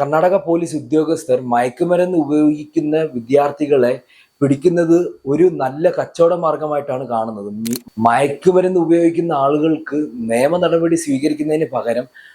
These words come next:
പോലീസ് അധികാരികൾ അവരുടെ കയ്യിൽ നിന്ന് പ-, പണം കൈക്കൂലിയായി മേടിച്ച് അവരെ വിട്ടയക്കുന്നു. ഡൽഹി, മുംബൈ, ബാംഗ്ലൂർ തുടങ്ങിയ വലിയ നഗരങ്ങളിൽ മയക്കുമരുന്ന് മാഫിയ പോലീസുകാർക്ക് ആഴ്ച തോറും കൈക്കൂലി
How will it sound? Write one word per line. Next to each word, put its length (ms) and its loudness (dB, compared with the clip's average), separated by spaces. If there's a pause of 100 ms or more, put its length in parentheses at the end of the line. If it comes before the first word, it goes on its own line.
(280)
പോലീസ് 380 4
അധികാരികൾ 640 2 (440)
അവരുടെ 360 2
കയ്യിൽ 180 2
നിന്ന് 180 -6
പ-, 360 0
പണം 320 0 (160)
കൈക്കൂലിയായി 640 0
മേടിച്ച് 340 -4
അവരെ 200 0
വിട്ടയക്കുന്നു. 920 -4
ഡൽഹി, 360 2
മുംബൈ, 400 0
ബാംഗ്ലൂർ 600 -2
തുടങ്ങിയ 260 -2
വലിയ 400 0
നഗരങ്ങളിൽ 760 -4 (160)
മയക്കുമരുന്ന് 600 0
മാഫിയ 540 -2 (440)
പോലീസുകാർക്ക് 680 2
ആഴ്ച 400 0 (100)
തോറും 320 -4
കൈക്കൂലി 600 -2